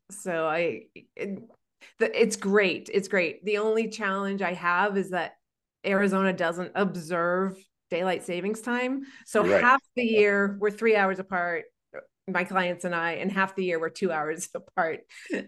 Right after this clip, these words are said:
Speaker 1: And the transitions are really hard. Like,
Speaker 2: Yeah.
Speaker 1: when is it gonna be then?
Speaker 2: I wish
Speaker 1: Whatever.
Speaker 2: we'd stopped at that with the time thing. You know, they passed a law in California to stop it, but they haven't done it yet. I mean, like, years ago they did it.
Speaker 1: There's always talk.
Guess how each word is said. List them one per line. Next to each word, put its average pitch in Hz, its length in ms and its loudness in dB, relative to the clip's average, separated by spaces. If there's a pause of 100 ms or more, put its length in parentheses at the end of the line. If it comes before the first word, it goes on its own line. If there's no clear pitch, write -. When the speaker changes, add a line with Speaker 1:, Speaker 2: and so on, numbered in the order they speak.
(120)
Speaker 1:
And 247 160 2
the 233 60 8
transitions 277 640 4
are 247 120 6
really 254 360 4
hard. 202 580 4 (100)
Like, 185 280 -10
Speaker 2:
Yeah. 101 220 2 (260)
Speaker 1:
when 285 140 -10
is 294 100 -10
it 320 100 -8
gonna 330 200 -6
be 330 180 -6
then? 330 260 -8 (880)
Speaker 2:
I 135 60 8
wish 170 140 10
Speaker 1:
Whatever. 156 120 2
Speaker 2:
we'd 123 80 0
stopped 117 360 6
at - 120 0
that 98 220 6 (120)
with 98 140 -10
the 104 80 0
time 92 340 0
thing. 87 280 -2 (340)
You 110 100 2
know, 101 80 8
they 135 140 8
passed 151 320 4
a - 20 4
law 113 240 8
in 101 60 0
California 95 540 2
to 82 80 -4
stop 104 340 4
it, 87 140 0
but 85 100 -8
they 92 160 -2
haven't 85 240 -4
done 85 180 0
it 76 140 -20
yet. - 80 -20 (100)
I 107 40 -8
mean, 110 160 6
like, 98 180 4
years 98 380 4
ago 82 200 0
they 80 100 -4
did 78 140 -12
it. 73 120 -20 (440)
Speaker 1:
There's 214 280 -6
always 156 580 -4
talk. - 560 -6